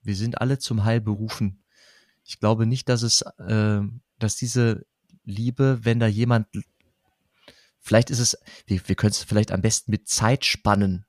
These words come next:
weißt du, wenn jemand lang genug sich da geknechtet hat und sich schlecht gefühlt hat, dass irgendwann die, die, die verzeihende Hand kommt und sagt, „Pass auf, mein Kind, du hast Scheiße gebaut, aber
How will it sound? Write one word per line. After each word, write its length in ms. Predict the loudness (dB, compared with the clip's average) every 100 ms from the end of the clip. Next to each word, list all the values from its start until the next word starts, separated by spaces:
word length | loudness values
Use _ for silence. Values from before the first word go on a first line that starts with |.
| -8
weißt 260 | -6 -6
du, 80 | -2
wenn 120 | 2
jemand 240 | 4 4 6
lang 240 | 4 6
genug 280 | 4 4 4
sich 280 | 0 0 2
da 260 | 2 2 0 -14 -20 -8
geknechtet 640 | -4 -2 2 0 2 0 0
hat 180 | -2
und 120 | -2 -2
sich 160 | -2
schlecht 240 | 0 0 -2
gefühlt 320 | -2 0 2
hat, 140 | 2
dass 140 | 2 2
irgendwann 360 | 2 4 2
die, 280 | 4 2 2 -2
die, 380 | -4 -2 -2 -6 _ _ -20 -20 _ _ _ _ -4
die 80 |
verzeihende 640 | -2 0 2 2 4 2 0
Hand 220 | -2 -4
kommt 340 | -2 -2 -4
und 100 | -6
sagt, 280 | -6 -6 -6
„Pass 160 | -8 -6
auf, 200 | -6 -4
mein 120 | -6
Kind, 440 | -4 -6 -8 -12 -16 _ _ _ _ _ _ _ _ _ _ _ _ 2
du 100 | 4
hast 120 | 4
Scheiße 320 | 2 2 0
gebaut, 420 | 0 0 0 0
aber 400 | 0 2 2 0